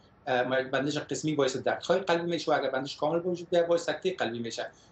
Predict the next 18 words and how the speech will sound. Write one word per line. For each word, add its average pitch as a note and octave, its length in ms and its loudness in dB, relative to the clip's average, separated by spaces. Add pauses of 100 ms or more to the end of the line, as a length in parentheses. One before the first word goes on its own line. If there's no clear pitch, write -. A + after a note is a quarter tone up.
(180)
به C#3+ 60 2
این G3 100 0
خاطر F#3+ 300 2
ما D#3 420 0
مهم C3 360 0
است - 260 0
که A#2 240 0 (380)
از C3 200 -2
این F3+ 180 2
امراض E3 420 2
که B2+ 160 0
باعث C3+ 320 -2
تشدید A#3+ 340 -2
این F#3+ 400 0
پروسه B2+ 240 2
می‌شن، B2+ 360 2
از - 180 -2 (240)
قبیل C3 360 2